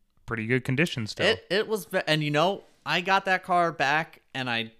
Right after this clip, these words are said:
Speaker 2: daily drove it. I was doing three and a half hour trips, like, car drive trips, like, every weekend, and no problems un-,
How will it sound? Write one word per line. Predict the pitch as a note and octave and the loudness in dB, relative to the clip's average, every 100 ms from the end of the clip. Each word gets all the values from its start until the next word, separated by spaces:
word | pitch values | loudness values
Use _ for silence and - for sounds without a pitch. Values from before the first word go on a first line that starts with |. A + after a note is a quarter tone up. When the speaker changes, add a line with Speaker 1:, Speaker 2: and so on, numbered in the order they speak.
| - | -4
Speaker 2:
daily | C3+ D#3 E3 | -2 0 -4
drove | C3 C#3+ D3+ | 0 0 2
it. | D#3+ D#3 - _ _ - | 2 0 -6 _ _ -6
I | B2 | -2
was | B2+ | -2
doing | B2 C#3+ B2 | -2 -2 -4
three | - D3+ | -8 -6
and | D#3 | -2
a | D3 | -2
half | C#3+ C#3+ C#3+ | -2 -2 2
hour | C#3+ C#3 | 2 2
trips, | A#2+ - D3 D3 - - - _ | -4 -4 -2 -2 -10 -18 -18 _
like, | B2 A2+ | -6 -6
car | - C3 | -4 -2
drive | C#3 D3+ D3+ D3+ | 0 0 -2 -2
trips, | E3 D#3 - _ | -6 -6 -14 _
like, | A#2+ A2+ - - | -10 -10 -8 0
every | C#3+ D3+ | 0 0
weekend, | C3+ D3+ D#3+ E3 E3+ E3+ _ _ - - - - | -2 -2 0 -2 -2 -8 _ _ -18 -18 -20 -8
and | C#3 C3+ B2+ B2+ B2 B2 B2 A#2 - | -2 0 2 0 0 -2 -4 -10 -10
no | C3 D3 | -4 -2
problems | D#3 D#3+ D#3 B2 G#2 - - - - | 0 2 2 0 -12 -14 -18 -20 -12
un-, | A#2+ | -8